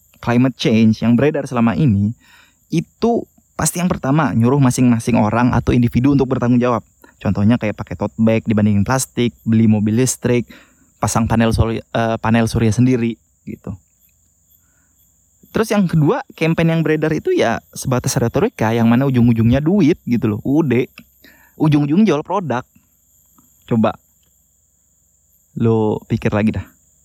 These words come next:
Ujung-ujungnya jual produk, cuy. Kalau mau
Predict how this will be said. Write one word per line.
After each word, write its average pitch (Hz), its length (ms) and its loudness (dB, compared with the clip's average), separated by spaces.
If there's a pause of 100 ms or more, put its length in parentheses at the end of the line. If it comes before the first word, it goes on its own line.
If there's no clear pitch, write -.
(300)
Ujung-ujungnya 139 500 2
jual 120 160 0
produk, - 320 -2
cuy. 110 240 -6 (1500)
Kalau 156 240 0
mau 165 200 -2